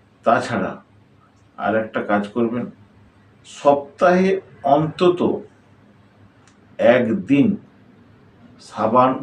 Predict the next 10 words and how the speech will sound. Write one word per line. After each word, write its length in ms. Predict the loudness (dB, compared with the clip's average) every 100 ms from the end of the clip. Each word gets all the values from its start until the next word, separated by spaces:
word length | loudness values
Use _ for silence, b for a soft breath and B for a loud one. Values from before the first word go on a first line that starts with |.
| -12 -14 -10 -2
দিয়ে 300 | 0 2 0 -6 -12 -20 -20 _ -20 -20 -16 -2
পাটা 360 | -2 -2 -4 -8 -8
পরিষ্কার 400 | -12 -12 -16 -20
করুন। 220 | -20 -20 -20 _ -20 _ -20 _ _ _ _ _ _ _ _ _ _ _ -4
আমি 120 | -2 0 2
বারে 160 | 2 2
বারে 120 | 2 2
একটা 160 | 0 -2 -4
কথা 160 | -4 -4
বলছি, 260 | -4 -6